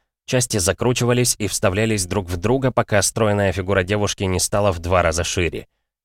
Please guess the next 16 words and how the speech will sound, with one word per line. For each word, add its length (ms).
Она 260
также 240
стала 320
выше, 300
хотя 320
заметить 440
это 160
было 200
сложнее, 600
потому 260
что 180
Иванова 380
свободно 560
парила 380
в 80
воздухе. 580